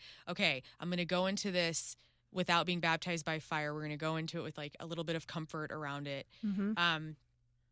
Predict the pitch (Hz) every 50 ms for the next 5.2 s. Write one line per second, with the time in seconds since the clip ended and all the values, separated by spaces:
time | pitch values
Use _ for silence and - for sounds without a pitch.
0 | _ - - 233 247 311 370 403 392 427 370 247 262 254 233 226 202 185 180 180
1 | 180 175 - - 247 269 285 285 262 208 - - 208 208 208 185 160 151 147 135
2 | 131 139 139 - - - - 151 143 143 139 147 - - - - - - 311 -
3 | - - - - 214 208 202 202 196 196 202 196 202 190 180 180 180 175 - -
4 | 220 240 285 294 285 277 240 233 240 240 247 247 240 226 202 180 175 175 175 185
5 | 175 - -